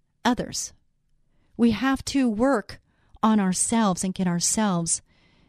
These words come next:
in check. So assessing ourselves, assessing where we are, getting you spiritually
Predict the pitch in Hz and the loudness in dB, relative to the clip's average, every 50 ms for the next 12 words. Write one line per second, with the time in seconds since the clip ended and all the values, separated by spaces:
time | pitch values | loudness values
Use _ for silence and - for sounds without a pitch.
0 | _ - - 190 185 185 - - - 175 139 - - - - - _ _ _ _ | _ -6 0 2 2 2 2 0 -2 -4 -4 -6 -10 -20 -20 -20 _ _ _ _
1 | _ - - - - 226 220 - 214 - - - - 262 285 - - 320 294 277 | _ -8 -2 0 2 2 2 0 0 0 0 0 0 0 0 0 2 4 4 4
2 | - 240 233 220 - - - 233 220 190 175 170 - - 180 - - - - 226 | 4 2 2 2 0 0 0 0 2 0 0 0 -2 -2 -2 -2 -2 -2 -2 -4
3 | 226 - - 247 233 220 220 208 196 190 190 180 - - 180 180 180 175 170 180 | -4 -2 0 2 2 2 2 2 2 0 0 -2 -2 -2 -4 -2 -4 -4 -6 -8
4 | - _ _ _ _ _ _ _ _ _ _ _ _ - _ - 196 175 226 247 | -10 _ _ _ _ _ _ _ _ _ _ _ _ -20 _ -8 -4 0 0 2
5 | 240 254 240 226 226 226 196 - - - 214 196 208 208 - - 208 208 208 208 | 4 4 4 4 4 2 0 -2 -4 -4 -2 -2 -2 -2 -2 -4 -4 -2 -2 -4
6 | 202 | -6